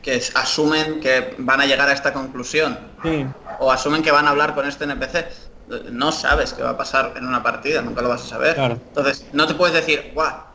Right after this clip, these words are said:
Speaker 1: han fallado en este paso, se acaba la aventura". Pues es lo mismo. Tú tienes que, cuando tú preparas una aventura para tus jugadores, tienes que asumir que nada va a salir como lo tenías planeado, pero sí que tienes que,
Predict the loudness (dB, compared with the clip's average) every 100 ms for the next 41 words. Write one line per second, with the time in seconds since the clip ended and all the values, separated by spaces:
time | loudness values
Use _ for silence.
0 | -20 -14 -6 -4 0 2 0 -2 -6 -2
1 | -2 -2 -8 -6 -2 0 0 0 -4 -6
2 | -8 -8 -14 -10 -6 -4 -2 -4 -6 -10
3 | -2 0 2 0 -2 -4 -16 -18 -2 -2
4 | 0 -2 2 2 2 2 0 0 0 2
5 | 2 2 2 -2 -6 2 4 4 2 -2
6 | -16 -20 -20 -20 -20 -20 -20 -20 -20 -20
7 | -8 -2 0 0 0 -2 -4 -8 2 4
8 | 4 4 -2 0 0 0 -2 -4 -2 0
9 | 2 4 4 4 0 -2 -4 -6 -6 -2
10 | 0 0 -2 -2 -4 -8